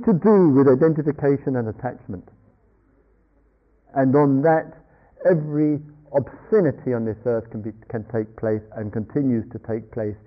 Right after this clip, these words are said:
It's never stopped, as we know. So when the teachings are saying, "Nothing, nothing,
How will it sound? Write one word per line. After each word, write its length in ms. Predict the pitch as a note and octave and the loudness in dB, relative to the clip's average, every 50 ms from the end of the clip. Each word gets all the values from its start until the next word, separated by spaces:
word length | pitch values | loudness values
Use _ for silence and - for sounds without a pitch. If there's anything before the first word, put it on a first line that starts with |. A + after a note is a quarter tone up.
| - _ - | -20 _ -14
It's 160 | - - - - | -14 -14 -10 -6
never 320 | A#2+ A2+ A2+ G#2 G#2 G2 - - | -2 -2 0 0 -2 -4 -6 -8
stopped, 320 | - G2+ F#2+ G2+ - - | -10 -10 -10 -10 -12 -14
as 60 | G#2 F#2 - | -14 -14 -12
we 80 | G#2 F#2+ | -14 -14
know. 240 | F2+ F2+ F2 E2+ F2 _ _ _ _ _ _ _ _ _ _ _ _ _ _ _ _ _ _ _ _ _ _ _ _ _ _ _ _ _ _ _ _ _ _ _ _ _ _ _ _ _ _ _ _ _ _ _ - | -14 -14 -16 -18 -20 _ _ _ _ _ _ _ _ _ _ _ _ _ _ _ _ _ _ _ _ _ _ _ _ _ _ _ _ _ _ _ _ _ _ _ _ _ _ _ _ _ _ _ _ _ _ _ -4
So 100 | - F3 | -2 2
when 240 | F3+ A3+ B3+ B3+ A#3 | 4 4 6 6 4
the 60 | G3+ | 2
teachings 680 | - - A#3+ C4 C#4 C4 C4 - F3 B2 G2 F#2+ F#2 F2 - _ _ _ _ - | 2 2 2 4 2 2 0 -2 -2 -2 -2 -6 -12 -16 -20 _ _ _ _ -12
are 120 | C3 B2 - | -10 -6 0
saying, 420 | - F3 D#3+ C#3+ C3+ A2+ G2+ G2 - - _ _ - | 0 2 2 2 0 -4 -6 -10 -16 -20 _ _ -4
"Nothing, 840 | F#3 F#3 F#3+ F#3+ F#3+ F#3 E3 C#3+ - - - - - A2+ G#2+ G#2+ - | -2 0 0 0 2 0 0 -2 -6 -14 -18 -12 -12 -10 -10 -10 -10
nothing, 500 | - G#2+ F#2+ F2+ - _ _ - - - | -12 -12 -12 -12 -18 _ _ -20 -20 -20